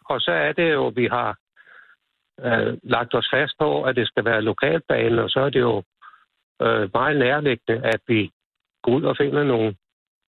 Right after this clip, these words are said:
øh, pæne, spændende bygninger her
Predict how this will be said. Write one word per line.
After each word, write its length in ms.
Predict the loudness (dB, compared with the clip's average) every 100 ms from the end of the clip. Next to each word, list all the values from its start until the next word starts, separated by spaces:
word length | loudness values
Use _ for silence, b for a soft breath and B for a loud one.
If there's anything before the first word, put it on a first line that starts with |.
| _ _ _ -8
øh, 300 | -2 0 -2 -8 -18 _ _ _ _ -10 0
pæne, 380 | 2 2 0 -4 -2
spændende 420 | 0 2 2 0 0
bygninger 460 | -2 0 0 0
her 280 | 0 0 0